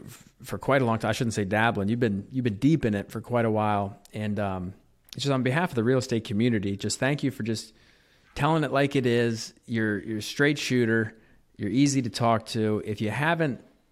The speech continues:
seen Ricky's content or seen him for the first time, follow him. Super easy to find, zero to diamond dot com and all the socials. And you will learn something if you approach this content as a student,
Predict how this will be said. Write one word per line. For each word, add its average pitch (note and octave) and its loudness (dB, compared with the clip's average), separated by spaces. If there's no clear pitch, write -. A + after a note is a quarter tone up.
seen D3+ 0
Ricky's A2+ 0
content A2 0
or G#2 0
seen C#3 0
him A#2+ 0
for A#2+ -2
the G#2+ -2
first A2+ 0
time, G#2+ 0
follow C#3+ 0
him. A2+ 0
Super D#3+ 0
easy A#2+ 0
to A2 0
find, G#2+ -2
zero C3+ 2
to C#3+ 2
diamond A#2+ 0
dot A2+ 0
com A2 -2
and G#2 -2
all A#2 2
the G#2+ -2
socials. G#2+ -2
And A2+ -2
you D#3+ 4
will F3+ 6
learn D3+ 4
something G2+ -2
if B2+ -2
you A2+ 2
approach - 0
this A2+ 0
content A2 -4
as G#2+ -4
a G2+ -6
student, G2+ 0